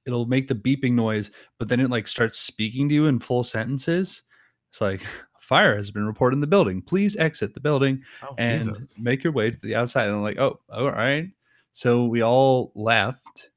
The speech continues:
Speaker 1: and we're outside there for, like, I don't know, twenty minutes to half an hour. Fire department actually had to come in and, like, clear the building. And then we went in and the movie was still playing. Like, it, it had,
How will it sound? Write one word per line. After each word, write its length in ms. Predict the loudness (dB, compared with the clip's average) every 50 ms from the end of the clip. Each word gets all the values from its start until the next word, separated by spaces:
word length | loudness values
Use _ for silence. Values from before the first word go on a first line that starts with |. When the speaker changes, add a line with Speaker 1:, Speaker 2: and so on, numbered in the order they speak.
| _ _ _ _ _ _ _ _ _ _ -8
Speaker 1:
and 720 | -4 -4 -2 -2 -2 -2 -4 -4 -6 -6 -8 -10 -12 -16 _ _
we're 120 | -2 -2 0
outside 460 | 0 0 -2 0 0 0 0 0 0
there 180 | 0 0 -2
for, 180 | -2 -4 -4 -4
like, 420 | -2 -2 -4 -6 -8 -12 -20 -20 _ _ _ _ _ -8
I 60 | -6
don't 80 | -4
know, 220 | -4 -4 -4 -6 -8
twenty 400 | -10 -10 -8 -4 -4 -2 -2 -2
minutes 380 | -2 -2 -2 -2 -4 -4 -8 -10
to 80 | -8
half 260 | -6 -4 -4 -4 -2 -2
an 80 | -2
hour. 360 | -2 0 -2 -2 -4 -6 -8 _ _ _ _ _ _ _ _ _ _ 0
Fire 240 | 2 4 4 4 4
department 340 | 2 2 0 2 2 0
actually 260 | 0 0 0 0 0 0
had 60 | 0
to 60 | -4
come 320 | -8 -4 -2 -2 0 0
in 240 | 0 0 0 0 -2
and, 80 | -2 -2
like, 160 | -4 -4 -6
clear 240 | -8 -6 -2 -2 -2
the 80 | 0
building. 460 | 0 2 2 2 2 0 -2 -6 -10 -12 _ _ _ _ _ _ _ _ _ _ _ _ _ _ _ _ _ -2
And 180 | 0 2 4
then 500 | 4 4 4 4 4 2 2 0 -4 -6 _ _ _ _ _ _ _ _ _ _ _ _ _
we 100 | 0 2 2
went 380 | 2 4 4 4 4 2 0 -4 -2
in 580 | 0 2 2 2 2 0 0 -2 -2 -4 -6 _ _ _ _ _ _ _ -10
and 640 | -6 -4 -4 -2 -2 -2 -2 0 -2 -2 -4 -6 -12 _ _ _ _ _ -2
the 60 | 2
movie 300 | 2 4 4 4 4 2
was 160 | 2 2 0
still 180 | 0 0 0 0
playing. 600 | -2 -6 -4 0 2 2 2 0 -2 -6 -10 -10
Like, 260 | -8 -10 -8 -8 -6
it, 60 | -8
it 100 | -6 -4
had, 320 | -2 -2 -2 -2 -2 -6